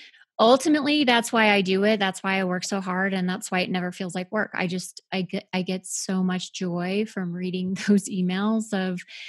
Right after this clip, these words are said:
"Hey, you know, I, I was lost. I was depressed. I didn't feel like myself. And now I'm more confident. I have an extra spring in my step.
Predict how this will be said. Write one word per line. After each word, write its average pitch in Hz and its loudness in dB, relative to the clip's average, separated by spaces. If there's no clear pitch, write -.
"Hey, 262 2
you 214 2
know, 190 0
I, 190 -4
I 185 -6
was 180 -6
lost. 233 -6
I 185 -8
was 180 -10
depressed. 220 -6
I 190 -8
didn't 180 -8
feel 180 -10
like 180 -10
myself. 214 -4
And 190 -4
now 185 -4
I'm 196 0
more 180 -4
confident. 220 0
I 190 -2
have 190 -4
an 185 -6
extra 180 -8
spring 226 0
in 226 2
my 214 2
step. 202 -2